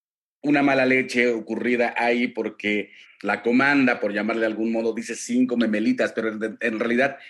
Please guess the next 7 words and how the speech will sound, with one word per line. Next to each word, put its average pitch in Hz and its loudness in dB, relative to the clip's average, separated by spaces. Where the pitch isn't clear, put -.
eran 127 0
cinco 160 0
órdenes 123 2
de 107 -2
memelas, 110 2
¿verdad, 95 -2
Olga? 107 0